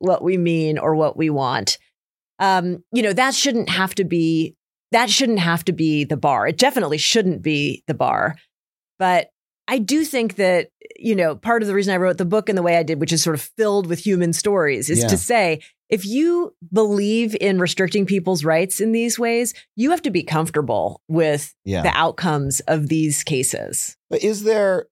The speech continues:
Speaker 2: uh, so look, I, I could look at this case you just told us about and say, "Well, that's maybe some progress," except that I, I worry about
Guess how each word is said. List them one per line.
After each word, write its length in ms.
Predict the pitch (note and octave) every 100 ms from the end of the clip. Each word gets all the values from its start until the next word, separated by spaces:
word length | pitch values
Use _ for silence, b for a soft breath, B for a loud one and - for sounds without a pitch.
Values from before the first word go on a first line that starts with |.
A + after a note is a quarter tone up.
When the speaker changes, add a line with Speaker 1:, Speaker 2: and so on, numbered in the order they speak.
| -
Speaker 2:
uh, 120 | C#3+ C#3
so 180 | E3+ D3+
look, 200 | A2+ F#2
I, 380 | G2 F#2+ A2 -
I 100 | A2+
could 240 | A#2 F2 -
look 220 | A#2+ A#2+
at 80 | A2+
this 260 | G2 - -
case 220 | G#2 F#2 F2+
you 60 |
just 200 | D#2 D#2+
told 200 | G#2+ G#2 F#2
us 120 | -
about 260 | C#2+ A1+ C2
and 100 | E2
say, 260 | F#2 D#2+
"Well, 240 | E2 G2 F#2
that's 320 | G#2 - -
maybe 240 | A#2 F#2+
some 140 | F#2 F#2
progress," 680 | C#3 C3 C3 G2 E2 D#2+ - _ _ _
except 440 | G#2 G#2 - D3 -
that 200 | C3 G#2
I, 180 | G#2 G#2+
I 140 | G#2+
worry 520 | A2+ A#2+ D3 D3+ C#3 A#2+
about 520 | G#2 G#2+ A2 G#2